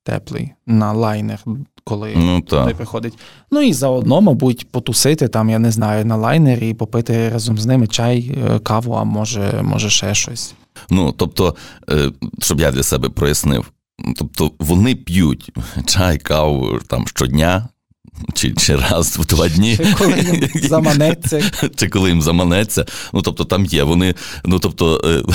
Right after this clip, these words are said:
Speaker 2: <laughs> бо я так собі уявив: «О, корабель, корабель, нарешті поп'ємо кави», <laughs> і побігли туди. От, виявляється, це не так. Вони туди біжуть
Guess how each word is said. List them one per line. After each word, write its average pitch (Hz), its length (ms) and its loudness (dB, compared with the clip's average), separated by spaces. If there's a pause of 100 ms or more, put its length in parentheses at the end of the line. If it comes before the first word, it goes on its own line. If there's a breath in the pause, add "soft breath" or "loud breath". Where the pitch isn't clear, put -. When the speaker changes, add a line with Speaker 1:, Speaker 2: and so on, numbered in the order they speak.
(120)
Speaker 2:
<laughs> 101 580 0
бо 101 100 0
я 113 60 0
так 123 140 0
собі 98 200 0
уявив: 101 220 2
«О, 143 160 2
корабель, 123 420 4
корабель, 120 400 2
нарешті 113 400 2
поп'ємо - 460 0 (120)
кави», 123 460 2
<laughs> - 20 0
і 131 100 2
побігли 85 600 2
туди. - 280 -6 (460 loud breath)
От, 76 280 -2
виявляється, 82 440 2
це 78 140 -2
не 73 80 0
так. 107 260 -2
Вони 78 120 2
туди 80 260 0
біжуть 78 440 0